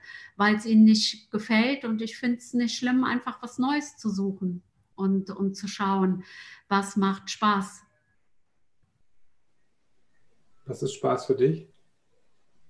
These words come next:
Speaker 1: Ah, für mich, äh, ist Spaß,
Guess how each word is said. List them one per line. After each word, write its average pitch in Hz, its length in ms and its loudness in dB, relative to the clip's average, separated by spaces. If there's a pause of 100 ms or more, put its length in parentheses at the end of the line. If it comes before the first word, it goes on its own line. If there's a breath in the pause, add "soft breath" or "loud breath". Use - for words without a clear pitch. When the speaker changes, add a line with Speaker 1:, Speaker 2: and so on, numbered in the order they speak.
(160)
Speaker 1:
Ah, 208 180 -4
für 214 140 -2
mich, 214 480 0
äh, 202 360 -6
ist - 200 -10
Spaß, - 800 -8